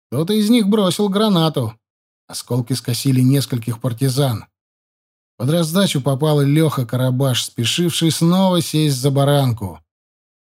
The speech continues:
Пули изрешетили метателя, но легче от этого не стало. Группа несла потери. «Песуненко и Рыков убиты!» — выкрикнул кто-то. «Зосимов ранен! Вот черт, кажется, тоже убит!»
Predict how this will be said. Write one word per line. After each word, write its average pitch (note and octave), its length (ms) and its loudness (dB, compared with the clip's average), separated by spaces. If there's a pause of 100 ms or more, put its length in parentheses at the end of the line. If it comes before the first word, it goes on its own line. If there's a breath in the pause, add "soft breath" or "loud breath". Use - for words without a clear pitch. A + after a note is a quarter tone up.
(240)
Пули B3+ 340 2
изрешетили A3 680 2
метателя, D3+ 680 2
но D3+ 160 4
легче F#3+ 420 0
от C3+ 120 -2
этого D3 260 0
не C#3+ 180 2
стало. C3 680 -4 (120)
Группа F3 420 -6
несла E3 440 0
потери. C3+ 600 0 (1080)
«Песуненко C#4+ 640 2
и D4 80 2
Рыков D4 400 0
убиты!» — B3+ 640 0 (300)
выкрикнул F3+ 800 2
кто-то. B2+ 680 -4 (160)
«Зосимов B3+ 760 2
ранен! A3 460 2
Вот F3 400 -2
черт, G3+ 520 0
кажется, G#3+ 420 2
тоже C4+ 400 2
убит!» A#3 640 2